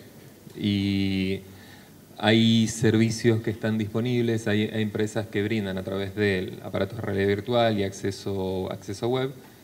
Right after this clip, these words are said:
que trabajan con, brindan el acceso a realidad virtual para,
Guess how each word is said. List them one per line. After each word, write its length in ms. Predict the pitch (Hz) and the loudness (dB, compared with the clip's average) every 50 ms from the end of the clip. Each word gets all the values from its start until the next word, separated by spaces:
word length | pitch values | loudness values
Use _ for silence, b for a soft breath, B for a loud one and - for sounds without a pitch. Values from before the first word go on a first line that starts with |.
| B B - - | B B -14 -4
que 220 | - 107 107 110 | 0 0 0 0
trabajan 640 | 104 - 98 98 98 101 98 98 - - 101 98 95 | 0 -2 -2 0 0 0 0 -2 -4 -8 -8 -8 -8
con, 500 | - 101 95 92 90 92 92 95 95 95 | -8 -6 -6 -6 -6 -8 -8 -8 -8 -6
brindan 280 | 104 110 113 113 110 | -4 -4 -4 -2 -2
el 80 | 107 107 | -4 -4
acceso 380 | 107 - - 123 113 117 - 110 | -6 -6 -6 -8 -6 -4 -4 -4
a 80 | 104 | -4
realidad 240 | 104 107 104 107 110 | -4 -4 -4 -2 -2
virtual 340 | 110 110 - 107 113 104 95 - - - | -4 -2 -2 -2 -2 -2 -2 -2 -4 -2
para, 400 | - 104 98 101 101 98 98 98 | 0 0 2 2 2 0 0 -2